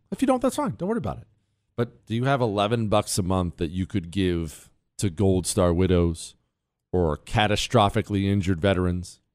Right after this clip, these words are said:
You know, Tunnel to Towers, they have finally broken ground on what they call the Do Good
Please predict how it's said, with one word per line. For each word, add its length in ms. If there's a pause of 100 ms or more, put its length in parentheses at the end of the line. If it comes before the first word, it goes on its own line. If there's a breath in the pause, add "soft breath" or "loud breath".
(680)
You 120
know, 200
Tunnel 360
to 100
Towers, 560 (760 soft breath)
they 220
have 180
finally 440
broken 500
ground 440
on 120
what 180
they 120
call 300
the 140
Do 360
Good 460